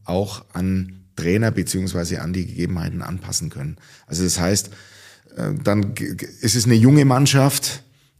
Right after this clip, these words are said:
dann brauchst du eine bestimmte Ansprache, da brauchst du einen bestimmten Umgang. Ist es eine Mannschaft, die sehr erfahren ist, dann brauchst du einen anderen Umgang. Also das sind schon Gegebenheiten, die ja schon auch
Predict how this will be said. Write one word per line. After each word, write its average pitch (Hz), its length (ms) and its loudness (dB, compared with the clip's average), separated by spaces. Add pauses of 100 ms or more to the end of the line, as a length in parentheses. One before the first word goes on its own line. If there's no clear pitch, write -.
dann 101 160 0
brauchst 110 260 0
du 110 60 0
eine 107 80 0
bestimmte 110 480 0
Ansprache, 120 880 2
da 110 60 0
brauchst 107 260 -2
du 113 60 -4
einen 113 120 -4
bestimmten 120 400 0
Umgang. 123 500 2
Ist 104 200 -4
es 107 80 -2
eine 98 80 -2
Mannschaft, 101 380 -4
die 117 60 0
sehr 104 200 0
erfahren 101 400 0
ist, 120 220 -4 (300)
dann 87 120 -6
brauchst 98 300 -2
du 107 220 2
einen 104 260 -2
anderen 113 420 0
Umgang. 113 460 -2 (260)
Also 92 180 -6
das 92 200 -2
sind 110 160 -4
schon 131 420 2 (260)
Gegebenheiten, 117 1160 0
die 107 480 2 (1040)
ja - 280 -4 (120)
schon 104 560 -4 (420)
auch 98 380 0